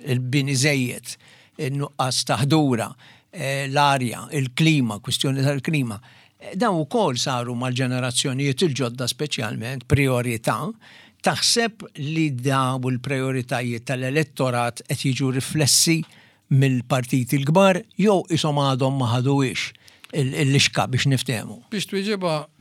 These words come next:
Speaker 2: trid iktar riċerka mi-, minn daw, eh, is-surveys u sondaġġi li kellna.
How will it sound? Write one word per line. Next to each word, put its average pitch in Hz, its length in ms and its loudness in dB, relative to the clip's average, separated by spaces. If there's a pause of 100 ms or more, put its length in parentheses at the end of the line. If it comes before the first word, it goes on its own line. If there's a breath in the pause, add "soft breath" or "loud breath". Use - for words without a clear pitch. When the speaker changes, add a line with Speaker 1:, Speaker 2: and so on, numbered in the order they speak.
(280)
Speaker 2:
trid 170 180 -8
iktar 143 600 -2
riċerka 135 560 -4
mi-, 143 240 -2
minn 139 320 -2
daw, 131 400 -2
eh, 135 320 -4
is-surveys 123 720 -4
u 123 80 -4
sondaġġi 117 560 -6
li 110 80 -10
kellna. 107 400 -12